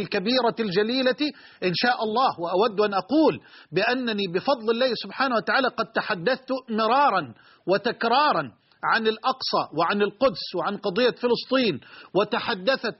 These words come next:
آه، قناة الرحمة المباركة الطاهرة التي لا يمكن ولن تكون أبداً بطرحها في واد، والأمة بجراحها ومشكلاتها وأزماتها في واد آخر على الإطلاق، بل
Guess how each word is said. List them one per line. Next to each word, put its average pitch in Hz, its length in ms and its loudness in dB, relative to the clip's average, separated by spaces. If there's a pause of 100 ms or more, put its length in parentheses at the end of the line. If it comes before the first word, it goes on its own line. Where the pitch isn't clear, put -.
(320)
آه، 208 180 0
قناة 220 420 -2 (160)
الرحمة 226 440 0 (220)
المباركة 214 680 0 (120)
الطاهرة 214 540 0 (340)
التي 240 380 0
لا 220 100 4
يمكن 240 440 0
ولن 220 520 0
تكون 240 380 -2
أبداً 208 600 0 (240)
بطرحها 220 720 0
في 226 200 -4
واد، 233 300 0 (440)
والأمة 240 640 0
بجراحها 226 720 0 (100)
ومشكلاتها 214 800 -2
وأزماتها 208 640 0
في 233 120 -4
واد 220 320 2
آخر 240 380 0 (300)
على 254 240 2
الإطلاق، 247 520 0 (380)
بل 202 260 -2